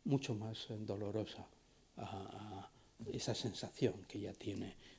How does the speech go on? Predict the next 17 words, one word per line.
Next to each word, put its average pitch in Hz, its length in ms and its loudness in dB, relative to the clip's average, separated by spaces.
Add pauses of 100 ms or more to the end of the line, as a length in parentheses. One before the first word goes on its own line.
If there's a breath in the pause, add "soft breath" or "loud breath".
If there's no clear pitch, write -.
de 113 120 6
los 104 220 2
engaños 101 540 2
de 101 100 -2
Nathalie 95 380 -4
Barney. - 320 -8 (580 soft breath)
Cuando 131 240 12
vuelven 156 440 12
a, 120 420 12
a 107 180 2
París, 156 520 12 (200)
pasan 107 320 0
por 104 160 -4
Nueva 92 180 0
York, 151 460 10
por - 180 -2
Londres, 123 560 10